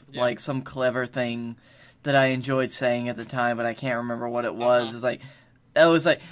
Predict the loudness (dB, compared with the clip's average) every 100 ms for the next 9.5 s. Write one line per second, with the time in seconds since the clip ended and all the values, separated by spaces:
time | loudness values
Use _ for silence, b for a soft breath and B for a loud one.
0 | B 6 6 4 2 6 6 6 8 6
1 | 6 2 2 2 2 0 -2 -2 0 -2
2 | -4 -4 -4 4 6 6 2 -8 -20 -8
3 | -4 2 6 6 6 2 2 -2 -4 2
4 | 6 8 8 6 2 -6 -12 -20 b b
5 | b b b -2 0 2 6 6 6 4
6 | -2 -4 2 4 4 2 0 0 0 -2
7 | -2 -2 -2 -4 -6 -6 -4 -4 -4 -6
8 | -6 -4 -2 -2 -2 -6 -8 -8 -6 -4
9 | -4 -4 -6 -8